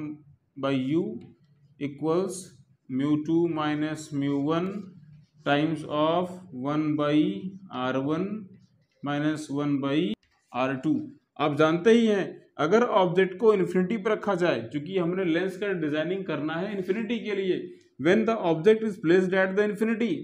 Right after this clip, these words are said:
then U equals infinity। In that scenario, image will be obtained at the focus point।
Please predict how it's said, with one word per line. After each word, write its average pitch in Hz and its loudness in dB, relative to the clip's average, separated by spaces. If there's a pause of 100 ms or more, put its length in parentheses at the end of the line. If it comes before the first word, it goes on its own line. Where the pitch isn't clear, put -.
(140)
then 156 0
U 165 0
equals 240 -2
infinity। 190 0 (920)
In 160 2
that 196 4
scenario, 190 4
image 185 2
will 175 6
be 214 -2
obtained 190 2
at 185 0
the 196 -4
focus 220 0
point। 208 -4